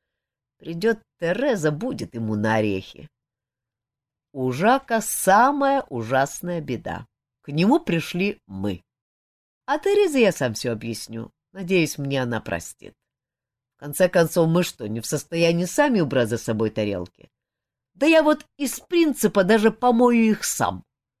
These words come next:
«Ваше Величество!» — ужаснулся Кантор, представив последствия этого подвига. «Не надо! Грязные тарелки Тереза ещё как-то переживёт, но разбитые...»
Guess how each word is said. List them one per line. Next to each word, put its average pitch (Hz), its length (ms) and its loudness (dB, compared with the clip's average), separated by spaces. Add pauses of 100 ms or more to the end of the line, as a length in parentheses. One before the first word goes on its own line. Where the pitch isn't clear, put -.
(460)
«Ваше 131 420 -6
Величество!» — 113 800 -6 (360)
ужаснулся 123 640 -6
Кантор, 233 520 -4
представив 196 680 -6
последствия 160 680 -6
этого 139 340 -4
подвига. 101 600 -10 (440)
«Не 143 400 0
надо! 107 520 -2 (640)
Грязные 233 680 2
тарелки 311 580 2
Тереза 180 520 4
ещё 214 240 -2
как-то 180 340 -4
переживёт, 135 720 -8
но 131 220 -2
разбитые...» 123 1040 -2